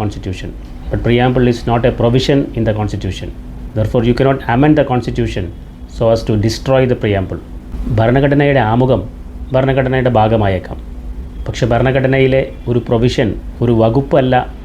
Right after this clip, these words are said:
ഭരണഘടനയിലെ ആമുഖം. അതുകൊണ്ട് തന്നെ ഭരണഘടനാ ഭേദഗതി വരുത്തി ഭരണഘടനയുടെ ആമുഖത്തെ നശിപ്പിക്കാനുമാവില്ല. വളരെ പ്രഖ്യാതമായ,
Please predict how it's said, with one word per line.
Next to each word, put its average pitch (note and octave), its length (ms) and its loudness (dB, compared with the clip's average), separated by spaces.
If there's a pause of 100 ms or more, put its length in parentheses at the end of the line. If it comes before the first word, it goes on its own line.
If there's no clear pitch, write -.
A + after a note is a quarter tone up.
ഭരണഘടനയിലെ A2 540 -2
ആമുഖം. F#2 300 -4 (600)
അതുകൊണ്ട് C3+ 360 4
തന്നെ B2+ 220 0 (240)
ഭരണഘടനാ C3 440 2
ഭേദഗതി B2 420 2
വരുത്തി A2+ 460 0 (560)
ഭരണഘടനയുടെ B2 580 2
ആമുഖത്തെ A2+ 600 0 (260)
നശിപ്പിക്കാനുമാവില്ല. G#2+ 960 -2 (960)
വളരെ B2+ 380 2 (800)
പ്രഖ്യാതമായ, B2 680 2